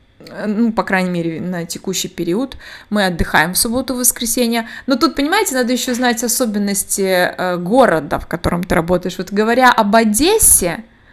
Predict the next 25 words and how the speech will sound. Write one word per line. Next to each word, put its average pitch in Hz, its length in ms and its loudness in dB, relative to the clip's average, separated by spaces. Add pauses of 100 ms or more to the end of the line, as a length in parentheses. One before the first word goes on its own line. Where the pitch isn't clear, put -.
(440)
а, 175 240 2
если 233 320 2
в 226 80 -4
Кишинёве 247 540 4
я 208 100 8
работала, 220 440 2
и 196 60 2
суббота-воскресенье 208 1040 -2
у - 20 -4
нас 190 240 -2
пользовалось 185 600 -2
большим 202 580 2
спросом, 226 720 4
то 220 160 2
в 202 100 0
Одессе 226 1000 4 (340)
<laughs> - 280 -12
это 285 240 0
город, 285 440 2
где 262 320 2 (300)
люди 285 540 2
никогда 240 880 4 (340)
никуда 220 840 2 (240)
не 202 180 0
спешат. - 680 -6